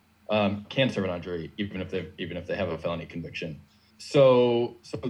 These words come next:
once that was brought to, to their attention, um, you know, Vote, uh, suggested that, that, you know, this needed to change, um, and that, that the,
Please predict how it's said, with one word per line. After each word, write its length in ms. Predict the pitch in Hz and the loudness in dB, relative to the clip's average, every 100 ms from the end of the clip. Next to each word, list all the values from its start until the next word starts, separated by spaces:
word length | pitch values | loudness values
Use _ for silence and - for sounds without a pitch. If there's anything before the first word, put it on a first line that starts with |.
| 113 - | -10 -6
once 220 | 131 156 | 0 2
that 140 | 147 135 | 4 2
was 100 | 104 | 4
brought 220 | 113 104 | 0 -2
to, 180 | - 107 | -6 -12
to 140 | - | -6
their 140 | 98 95 | -4 -4
attention, 880 | - 139 127 120 110 101 101 101 | 0 2 2 2 2 2 0 -2
um, 500 | 101 95 95 92 92 - | -4 -2 -2 -4 -8 -6
you 80 | |
know, 120 | 95 90 | -4 -4
Vote, 380 | 82 95 95 - _ - | -4 -4 -4 -8 _ -6
uh, 380 | 90 90 87 80 92 82 | -4 -4 -4 -8 -12 -14
suggested 600 | - 107 98 90 - 87 | -14 -8 -4 -4 -4 -4
that, 220 | 92 85 - _ | -4 -4 -10 _
that, 200 | 87 80 - _ _ - | -10 -10 -14 _ _ -6
you 80 | 101 | -2
know, 120 | 98 | -2
this 240 | - - - | -2 -6 -6
needed 220 | 98 82 | -6 -6
to 80 | 82 | -6
change, 600 | - 139 123 110 104 - - _ _ _ _ | 2 4 4 2 -2 -4 -14 _ _ _ _
um, 320 | 113 104 101 | 0 2 2
and 100 | 98 | 0
that, 320 | 101 92 - - | -2 -2 -8 -10
that 200 | 87 - _ _ - | -10 -10 _ _ -8
the, 300 | 95 90 | -4 -4